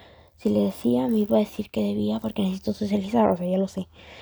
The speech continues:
Porque literalmente en las personas,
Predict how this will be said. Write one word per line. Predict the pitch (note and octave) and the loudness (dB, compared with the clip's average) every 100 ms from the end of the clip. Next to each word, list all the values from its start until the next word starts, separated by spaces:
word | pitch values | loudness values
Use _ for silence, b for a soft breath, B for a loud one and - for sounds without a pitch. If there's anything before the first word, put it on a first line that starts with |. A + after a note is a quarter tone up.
| B B | B B
Porque | G#3+ - - | -10 -10 -6
literalmente | G#3+ G#3+ G3+ G3+ A3 - G#3+ | -2 0 2 2 0 0 0
en | G3+ G#3+ G3+ | 0 0 0
las | G3 F#3+ | -2 -4
personas, | G#3 G3+ G#3+ G#3+ | -4 -2 -2 -2